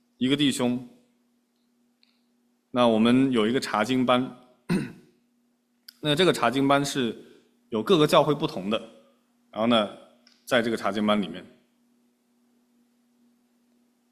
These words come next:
然后突然有一天他就不来了，那我们就问他说：“为什么不来？”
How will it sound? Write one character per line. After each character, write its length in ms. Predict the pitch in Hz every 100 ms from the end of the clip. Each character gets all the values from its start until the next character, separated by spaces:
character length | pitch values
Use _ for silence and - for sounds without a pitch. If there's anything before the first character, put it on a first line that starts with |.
| _ _ _ _
然 120 | - 135
后 60 |
突 120 | -
然 180 | 208 160
有 140 | 147 117
一 20 |
天 160 | 143
他 80 | 139
就 60 | 135
不 120 | 139
来 180 | 101 92
了， 100 | 90 - _ _ _ _ _ _ _ _ _ _ _ _ _ _ _ -
那 60 | 135
我 40 |
们 80 | 123
就 80 | 160
问 180 | 160
他 100 | 143
说 640 | 139 147 143 143 - - -
：“为 100 | 165
什 120 | 143 123
么 80 |
不 100 | 117
来？” 160 | 113 80